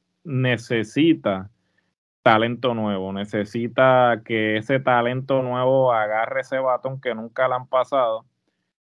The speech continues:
eh, y entonces, eh, retomen lo que se supone que sea el resurgir de una industria de lucha libre en Puerto Rico, ¿no? Este,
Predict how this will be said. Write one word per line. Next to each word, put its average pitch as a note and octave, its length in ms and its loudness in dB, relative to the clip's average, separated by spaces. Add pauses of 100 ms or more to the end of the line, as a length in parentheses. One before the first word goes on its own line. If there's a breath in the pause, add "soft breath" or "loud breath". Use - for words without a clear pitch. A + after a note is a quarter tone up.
(160)
eh, G#2 500 -4
y A2 300 -4
entonces, A2+ 540 -4
eh, A2+ 580 -2
retomen B2 880 -2 (560)
lo G#2+ 380 0
que G2 840 -4 (480)
se A2+ 160 -4
supone A#2+ 800 -2 (180)
que G#2 160 -6
sea B2 520 4
el A2 320 0
resurgir A2 800 -2
de B2+ 160 2
una A2+ 220 -4
industria B2 920 2 (160)
de A#2 300 -4
lucha B2+ 300 -2
libre D3 240 -2
en D#3+ 80 -10
Puerto A2+ 360 -4
Rico, B2+ 360 -6
¿no? A#2+ 200 -6
Este, G2+ 240 -10